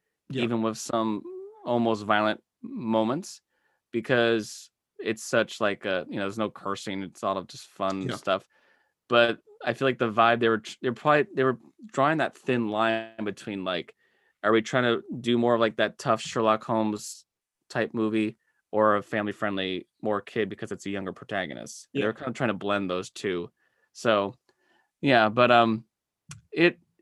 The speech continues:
Speaker 2: you know, overall, I was like, not a movie I would need to see again anytime soon.
Speaker 1: Yeah.
Speaker 2: But, you know, especially if I'm in this mindset of wanting to keep watching Sherlock Holmes films,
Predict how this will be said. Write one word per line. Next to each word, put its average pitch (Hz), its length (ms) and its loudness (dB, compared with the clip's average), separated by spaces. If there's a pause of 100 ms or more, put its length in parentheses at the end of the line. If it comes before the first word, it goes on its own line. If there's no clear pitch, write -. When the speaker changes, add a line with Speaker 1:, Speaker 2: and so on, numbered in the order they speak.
(140)
Speaker 2:
you 165 100 6
know, 160 200 6
overall, 160 340 8
I 156 140 8
was 139 180 2
like, 131 400 4 (840)
not 143 300 4
a 160 40 4
movie 151 420 4
I 117 420 4 (140)
would 113 560 -8 (120)
need 113 380 0
to 113 120 -4
see 107 280 -2
again 107 300 2
anytime 101 480 -2
soon. 107 500 -4 (380)
Speaker 1:
Yeah. 127 140 -4
Speaker 2:
But, 107 480 2 (240)
you 131 100 -4
know, 107 140 2
especially 110 380 -2
if 113 60 -6
I'm 110 120 0
in 104 80 0
this 101 160 -6
mindset 101 480 -4
of 95 80 -8
wanting 95 220 -6
to 90 240 -8
keep - 220 -12
watching 92 580 -6 (360)
Sherlock 98 380 -2
Holmes 143 280 0
films, 80 360 -6